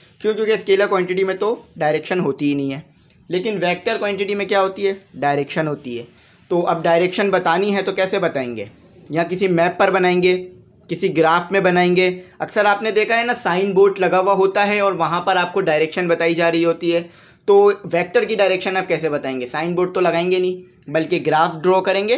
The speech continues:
और ग्राफ में एरो लगाएंगे। तो जिस तरफ एरो का मुँह होगा यानी उस तरफ डायरेक्शन होगी, ठीक है, उस तरफ जो है वो या तो फोर्स लग रही होगी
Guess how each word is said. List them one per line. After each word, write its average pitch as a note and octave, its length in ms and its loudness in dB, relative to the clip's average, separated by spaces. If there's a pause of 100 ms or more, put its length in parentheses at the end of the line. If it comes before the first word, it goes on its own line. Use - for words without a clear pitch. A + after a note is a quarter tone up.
(160)
और E3 140 -2
ग्राफ D#3 340 0
में F3+ 160 -6
एरो C#3+ 220 -4
लगाएंगे। A#2+ 420 -6 (460)
तो G#3+ 180 8
जिस C4 300 -2
तरफ C4+ 260 2
एरो G#3 240 6
का A#3+ 120 4
मुँह A3+ 240 4
होगा A#3 260 6 (220)
यानी G3 260 2
उस A3+ 240 -2
तरफ G3+ 220 2
डायरेक्शन D3+ 480 -2
होगी, A#2+ 240 -10 (120)
ठीक A#3+ 140 -2
है, A#3+ 60 4
उस A3 140 -4
तरफ G#3 240 2
जो G#3+ 120 0
है F#3 140 2
वो G3 140 2
या F#3+ 100 2
तो F3+ 100 -2
फोर्स F3+ 320 0
लग F3+ 160 0
रही G3+ 160 4
होगी G3 300 2